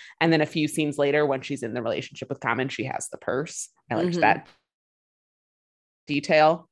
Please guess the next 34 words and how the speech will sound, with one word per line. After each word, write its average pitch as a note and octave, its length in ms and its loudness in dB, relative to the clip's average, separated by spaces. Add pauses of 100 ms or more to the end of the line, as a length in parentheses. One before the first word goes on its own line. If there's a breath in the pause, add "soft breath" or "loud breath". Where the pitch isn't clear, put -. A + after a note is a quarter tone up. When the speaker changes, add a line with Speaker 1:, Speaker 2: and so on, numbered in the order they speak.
(680)
Speaker 1:
It's - 100 -14
like, C3+ 140 -4
"Well C3+ 160 2
done, D3 220 0
movie. F3 280 2
I D3+ 120 4
see B2+ 180 -10
what A#2+ 180 -14
you C3+ 60 -10
did D#3 260 0
there." D#3 540 2 (640)
Speaker 2:
Yes, C#3+ 520 0
I D3 100 -6
noticed C3+ 260 -4
that B2+ 180 0
too. A2+ 460 -6 (800)
Yeah, C3 300 2
I, D3+ 160 2 (300)
the D#3+ 280 -2
piano E3 400 -4
scene. G#2 320 -4
Whenever F3 360 6
he C4 120 4
played G#3+ 220 2
the F#3+ 60 0
piano, F#3+ 340 -2
that's D3 240 2
when, D#3 140 0
like, D3 220 -2
the D3 100 0
best C3 500 2 (840)
chemistry C#3 840 -2 (380)
came C#3 240 -2
out. - 480 -2